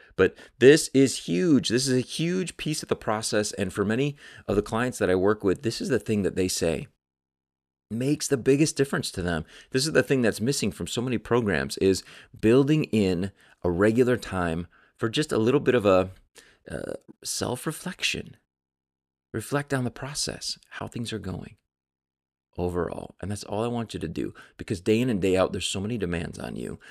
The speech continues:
There's so many things for you to think about, so many people that need things from you, and no one is gonna look out for your health. No one is gonna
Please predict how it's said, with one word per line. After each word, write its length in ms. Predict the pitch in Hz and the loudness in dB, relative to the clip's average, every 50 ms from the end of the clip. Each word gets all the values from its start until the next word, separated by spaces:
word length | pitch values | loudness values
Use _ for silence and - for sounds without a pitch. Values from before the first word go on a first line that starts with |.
| - _ | -20 _
There's 140 | _ - - | _ -8 -6
so 180 | - - 113 113 | -4 -2 0 0
many 140 | 127 135 135 | 0 -2 -2
things 260 | - - 113 107 101 | -4 -4 -4 -4 -4
for 120 | - - | -4 -4
you 80 | 95 87 | -4 -4
to 80 | 80 | -4
think 240 | - - 85 78 - | -6 -6 -10 -10 -8
about, 380 | - - 67 65 80 90 - - _ _ - - _ _ - | -8 -8 -6 -6 -6 -6 -6 -8 _ _ -20 -20 _ _ -8
so 180 | - - 110 | -6 -4 -2
many 140 | 120 123 120 | -2 -2 -2
people 260 | - - 117 - 120 | -4 -4 -4 2 2
that 160 | 110 104 - | 2 2 2
need 320 | 92 92 92 87 82 80 - | 0 -2 -2 -2 -4 -4 -6
things 300 | - 90 78 76 78 - | -6 -6 -6 -4 -6 -6
from 180 | - 85 85 | -6 -4 -4
you, 360 | 78 71 73 76 92 117 127 - - _ - - - - _ _ _ _ _ _ _ _ _ _ _ _ _ _ _ _ | -4 -4 -4 -4 -4 -4 -6 -10 -18 _ -20 -20 -20 -20 _ _ _ _ _ _ _ _ _ _ _ _ _ _ _ _
and 120 | 101 101 101 | -4 -2 0
no 140 | 101 107 131 | 2 2 2
one 300 | 147 131 92 - - - _ _ _ _ _ _ _ _ _ _ _ | 2 2 0 -2 -4 -10 _ _ _ _ _ _ _ _ _ _ _
is 120 | - 95 90 | -8 -4 -2
gonna 180 | 110 101 98 | 0 0 0
look 260 | 87 82 101 110 - | 0 0 0 0 0
out 240 | 92 90 82 71 - | -2 -4 -4 -4 -6
for 160 | - - - | -10 -8 -8
your 600 | 78 76 80 85 85 82 80 95 117 139 151 - _ _ _ _ _ _ _ _ _ _ _ _ _ _ _ _ _ _ _ _ _ _ _ _ _ _ _ _ _ _ _ _ _ _ | -6 -4 -2 -2 0 0 0 -2 -2 -4 -8 -12 _ _ _ _ _ _ _ _ _ _ _ _ _ _ _ _ _ _ _ _ _ _ _ _ _ _ _ _ _ _ _ _ _ _
health. 500 | 101 101 80 62 - - - - - - - _ _ _ _ _ _ _ - | 0 0 0 0 -4 -10 -16 -20 -20 -20 -20 _ _ _ _ _ _ _ -8
No 180 | - 90 95 107 | -4 0 0 2
one 200 | 113 120 120 110 | 2 2 0 0
is 140 | - 98 95 | -2 -4 -4
gonna 260 | 98 95 92 90 | -4 -4 -4 -4